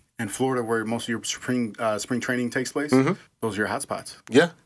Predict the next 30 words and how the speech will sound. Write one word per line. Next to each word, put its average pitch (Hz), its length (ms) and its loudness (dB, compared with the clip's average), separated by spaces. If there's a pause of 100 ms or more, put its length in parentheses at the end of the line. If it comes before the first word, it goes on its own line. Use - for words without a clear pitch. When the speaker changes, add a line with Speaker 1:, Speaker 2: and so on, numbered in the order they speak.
Speaker 1:
California 123 420 0
is 113 80 -4
a 110 60 0
hot 120 120 -2
spot. - 320 -4
Speaker 2:
Yep. 120 200 4 (300)
Speaker 1:
So 135 180 0
you 127 160 2
would 127 80 2
be 127 100 2
looking 123 260 0
at 113 120 0
maybe, 117 200 0
what, 107 140 0
Atlanta? 107 600 -2 (360)
Speaker 2:
Well, 98 140 -2
Georgia 101 320 2
was 85 140 -2
a - 40 -14
hot - 200 -4
spot - 240 -4
too. 123 200 -4 (220)
Speaker 1:
Is 113 220 0
it? 139 200 -2
Speaker 2:
Yeah. 107 260 2
Speaker 1:
N-, 123 220 2
the 120 120 -4
same 120 260 0
as 110 200 -4
Florida? 123 420 0